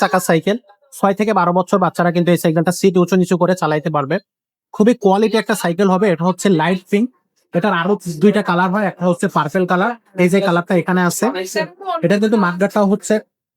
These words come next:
এটা কিন্তু পার্পল কালার হবে, আর একটা হচ্ছে ডিপ পিঙ্ক কালার। তিনটা কালার থাকবে, যার যে কালারটা পছন্দ স্ক্রিনশট নিবেন, স্ক্রিনে দেওয়া নাম্বারে আমাদেরকে পাঠিয়ে দিবেন। কোন সাইকেলটা পছন্দ আপনি আমাদেরকে জানাইলে আমরা সেই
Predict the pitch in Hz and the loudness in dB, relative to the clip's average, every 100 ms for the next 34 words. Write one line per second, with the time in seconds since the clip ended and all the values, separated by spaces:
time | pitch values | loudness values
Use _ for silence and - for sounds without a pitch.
0 | 180 208 220 233 185 175 208 202 208 190 | -2 0 0 0 0 0 0 2 0 0
1 | 185 254 - 160 165 208 196 180 131 202 | 0 -4 -4 -6 -2 -2 -2 -2 0 0
2 | - 196 202 175 185 - _ _ - 208 | 0 -2 0 0 -2 -4 _ _ 0 2
3 | 214 175 175 180 180 190 156 170 190 170 | 0 0 -2 -2 -2 -2 0 0 0 0
4 | 185 175 170 165 170 165 185 185 180 - | -2 0 -2 -2 -2 -2 0 0 0 0
5 | 180 175 185 165 170 202 _ _ _ _ | -2 0 -2 0 -2 -2 _ _ _ _
6 | 185 - 220 208 208 185 180 196 175 165 | -6 0 0 2 2 2 2 0 0 0
7 | 170 185 185 147 190 175 185 208 _ _ | 0 0 -2 0 0 2 0 -2 _ _
8 | _ _ _ 202 208 196 202 196 180 185 | _ _ _ 0 2 0 2 2 0 0
9 | 190 185 - 175 165 170 170 175 165 165 | 2 2 2 0 2 0 0 2 2 2
10 | 185 226 170 - | 4 4 2 2